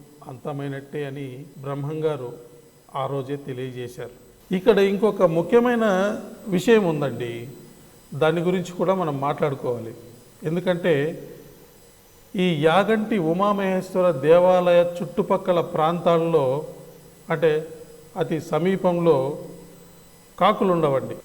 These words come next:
నిజంగా యాగంటిలో కాకి కనిపించకపోవడం ఆశ్చర్యాన్ని కలిగిస్తుంది.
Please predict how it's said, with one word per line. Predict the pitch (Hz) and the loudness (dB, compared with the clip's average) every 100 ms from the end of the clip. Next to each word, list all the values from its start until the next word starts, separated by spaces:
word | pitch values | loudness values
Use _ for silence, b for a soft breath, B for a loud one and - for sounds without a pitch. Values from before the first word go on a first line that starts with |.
| - | 2
నిజంగా | 190 233 233 | 6 6 6
యాగంటిలో | 202 185 190 202 208 196 190 170 | 4 4 2 0 0 2 4 4
కాకి | 170 170 175 180 | 4 2 0 -2
కనిపించకపోవడం | 160 151 160 170 160 170 - 156 147 165 - | -4 -4 -4 -4 -2 -4 0 0 2 0 -2
ఆశ్చర్యాన్ని | 143 156 180 156 156 151 | -4 -2 0 0 0 -2
కలిగిస్తుంది. | 151 131 127 - - 110 | -4 -4 -6 -8 -12 -12